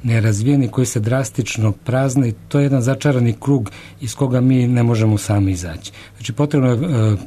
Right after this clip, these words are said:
jedna ozbiljna strategija i realizacija te strategije u naredne četiri godine, ne četiri godine, nego sigurno mnogo više godina,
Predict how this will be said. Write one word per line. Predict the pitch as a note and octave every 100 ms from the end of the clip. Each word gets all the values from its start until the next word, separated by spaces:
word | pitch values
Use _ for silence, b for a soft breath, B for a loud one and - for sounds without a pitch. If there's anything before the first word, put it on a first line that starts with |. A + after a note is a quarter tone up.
| - -
jedna | B2+ A2+ A#2+ A#2 G2+ B B B - -
ozbiljna | C#3 D#3+ D#3 C#3
strategija | - B2+ C3+ - C#3+ B2+
i | A#2+ A2+
realizacija | A#2 A#2 A2+ A2+ C#3 D#3 C#3
te | - C3+
strategije | - A#2+ A2 A2+ G#2
u |
naredne | G2+ G#2+ G2+
četiri | F#2+ G#2+ A2+
godine, | G2+ A2 G#2+
ne | G#2 G#2+
četiri | A#2+ A#2 A2
godine, | A#2+ A2+
nego | G2+ F#2
sigurno | G2 - A#2+
mnogo | A2 A2+ A2
više | G#2+ A2 G#2+
godina, | G2 B2 C#3 B2